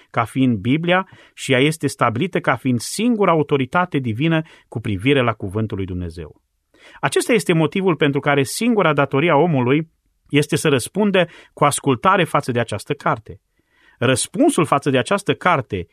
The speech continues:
și de ceea ce ne spune ea că cere Dumnezeu determină destinul veșnic al fiecărui om și nimic altceva nu-l va hotărî.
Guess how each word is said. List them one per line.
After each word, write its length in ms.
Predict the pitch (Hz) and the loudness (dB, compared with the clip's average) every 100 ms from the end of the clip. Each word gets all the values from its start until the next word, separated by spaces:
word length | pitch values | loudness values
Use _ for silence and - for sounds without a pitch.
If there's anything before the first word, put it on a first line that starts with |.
| _ | _
și 140 | - | -8
de 100 | 120 | -4
ceea 180 | 127 131 | 0 0
ce 160 | - 127 | 0 0
ne 120 | 117 | 0
spune 440 | - - 214 226 | -4 -8 -2 0
ea 280 | 143 127 185 | 2 2 2
că 140 | - | 0
cere 300 | 120 - 151 | -6 0 0
Dumnezeu 680 | 143 123 117 98 147 196 240 - - | 0 0 -2 0 0 0 0 -10 -20
determină 720 | - 117 - 160 220 220 196 | -2 -2 2 2 2 2 0
destinul 520 | 147 127 - 185 180 | 0 -2 -2 -2 0
veșnic 400 | 120 139 151 143 | 2 2 2 -2
al 120 | 123 110 | -2 -2
fiecărui 440 | 127 120 120 113 | -4 -4 -2 0
om 180 | 107 87 - _ _ | -2 -2 -10 _ _
și 220 | - - 117 | -12 -4 0
nimic 300 | 104 160 196 | 2 0 0
altceva 420 | 185 160 123 117 | -4 -2 0 0
nu-l 180 | 113 101 | 0 -2
va 100 | 98 | -4
hotărî. 520 | 95 - 90 80 | -6 -10 -12 -12